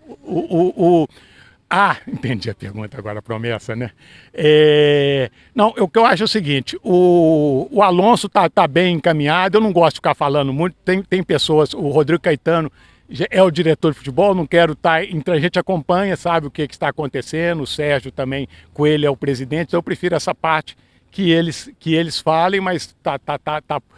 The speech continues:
Speaker 2: público já aí, a negociação com o Alonso, espero que se concretize, mas deixa por conta deles falar em relação também a outra pergunta, em, em relação de Pavon também,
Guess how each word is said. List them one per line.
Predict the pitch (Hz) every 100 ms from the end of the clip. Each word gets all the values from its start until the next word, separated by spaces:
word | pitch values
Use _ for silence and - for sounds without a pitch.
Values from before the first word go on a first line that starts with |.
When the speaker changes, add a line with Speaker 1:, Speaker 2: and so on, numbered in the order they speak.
| _ _ _
Speaker 2:
público | 185 180 156 180 131
já | 147 147
aí, | 151 170
a | 185
negociação | 151 139 143 151 131 - 135
com | - 156
o |
Alonso, | 147 139 156 190 - - _
espero | _ - 147 143
que | - 135
se | - 135
concretize, | - 143 143 143 - 160 165
mas | 170 156 110 -
deixa | 131 139 139
por | - 127
conta | 131 131 131
deles | 117 127 123
falar | - 117 120 - _ _ -
em |
relação | 117 127 117 - 127
também | 131 120 123 117 127 -
a | 117
outra | 123 -
pergunta, | - 131 107 120 120
em, | 120 -
em |
relação | 120 120 113 120 117 _ _ _ _ -
de | 110
Pavon | - 135 123 101 117 113
também, | - 113 107 101